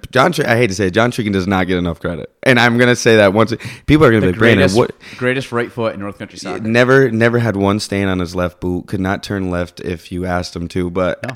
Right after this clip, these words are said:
Speaker 1: he did. He, he held his ground. But we had John Tregan, Michael Reba, which a lot of people
Speaker 2: Oh,
Speaker 1: kinda
Speaker 2: yeah.
Speaker 1: forget about, who
Speaker 2: Yeah.
Speaker 1: was actually very solid.
Speaker 2: Yep.
Speaker 1: I think Craig Botten might have even been on the other side.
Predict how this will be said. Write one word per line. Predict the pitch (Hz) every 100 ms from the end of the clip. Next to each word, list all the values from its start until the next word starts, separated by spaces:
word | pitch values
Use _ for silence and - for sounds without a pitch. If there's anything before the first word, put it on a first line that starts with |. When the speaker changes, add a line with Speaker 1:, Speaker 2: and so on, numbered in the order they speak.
| -
Speaker 1:
he | 120 120
did. | 110 127 143
He, | 113 120
he | - 113
held | 107 123 120
his | 110
ground. | 101 95 92 87
But | 95
we | 120
had | 110
John | 120 120
Tregan, | - 110 113 101
Michael | 95 113 131
Reba, | 101 101 113 117 113
which | 110 -
a |
lot | 95 92
of | 92
people | 101 165
Speaker 2:
Oh, | 269
Speaker 1:
kinda | 113 104
Speaker 2:
yeah. | 107
Speaker 1:
forget | 101 98
about, | 95 98 98
who | 147
Speaker 2:
Yeah. | 185
Speaker 1:
was | 101
actually | 95 - 90
very | 92 92
solid. | - 98 92 92 -
Speaker 2:
Yep. | 117 -
Speaker 1:
I | 104
think | 135 147
Craig | - 104 101
Botten | 92 95 110
might | 92 92
have | 90
even | 98 95
been | 92 92
on | 92
the | 92
other | 90
side. | 92 90 92 92